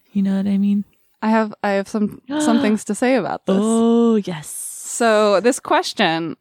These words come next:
Speaker 2: of whether or not Tyndall knew of Eunice's work and whether or not he didn't credit her,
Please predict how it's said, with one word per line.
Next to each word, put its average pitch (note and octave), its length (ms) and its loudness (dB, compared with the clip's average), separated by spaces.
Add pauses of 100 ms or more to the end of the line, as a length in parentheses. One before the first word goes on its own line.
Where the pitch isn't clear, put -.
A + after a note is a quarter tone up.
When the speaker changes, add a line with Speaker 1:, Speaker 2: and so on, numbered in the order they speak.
Speaker 2:
of F#3+ 160 0
whether G#3+ 240 2
or A3+ 140 0
not F#3 280 0
Tyndall F#3 500 2
knew F#3 400 2
of F3+ 220 -2
Eunice's F3 400 -2
work D3+ 480 -4 (500)
and F#3 120 0
whether F3 300 2
or E3 40 -2
not D#3+ 200 -2
he D#3+ 140 -4
didn't F3+ 340 0
credit F3 340 -2
her, D#3 480 -6